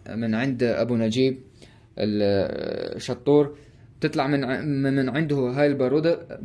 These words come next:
المقصرة، عفوا، آه، بدها شوي تظبيط،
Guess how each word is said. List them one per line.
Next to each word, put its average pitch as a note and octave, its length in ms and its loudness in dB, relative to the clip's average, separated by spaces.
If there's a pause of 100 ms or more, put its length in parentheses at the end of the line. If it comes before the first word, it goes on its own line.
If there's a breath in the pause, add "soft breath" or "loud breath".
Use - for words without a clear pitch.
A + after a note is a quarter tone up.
(120)
المقصرة، A#2 760 0
عفوا، D3+ 420 -2 (760 loud breath)
آه، A#2 300 2
بدها F3 320 4
شوي F3+ 240 4
تظبيط، B2+ 420 2